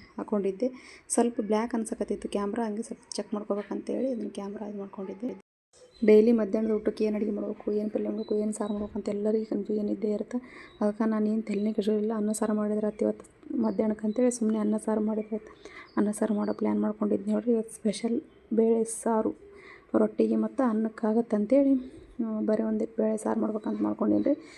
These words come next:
ಆಗ ನಮ್ಮ ಬೇಬಿಗೂ, ಆ, ಸಪ್ಪನ ಬೇಳೆ ತೆಗೆದು ಸಾರು ಮಾಡ್ಬೇಕು ಅಂತಾನೆ ಬೇಳೆ ಸಾರು ಮಾಡೋಕೆ ರೆಡಿ ಮಾಡ್ಕೊಂಡಿ ನೋಡ್ರಿ. ಆ, ಈ,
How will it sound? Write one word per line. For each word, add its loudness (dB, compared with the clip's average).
ಆಗ 4
ನಮ್ಮ 0
ಬೇಬಿಗೂ, 4
ಆ, -4
ಸಪ್ಪನ -2
ಬೇಳೆ 0
ತೆಗೆದು -4
ಸಾರು -4
ಮಾಡ್ಬೇಕು -4
ಅಂತಾನೆ 2
ಬೇಳೆ 2
ಸಾರು -2
ಮಾಡೋಕೆ -2
ರೆಡಿ 4
ಮಾಡ್ಕೊಂಡಿ 0
ನೋಡ್ರಿ. 2
ಆ, 0
ಈ, 0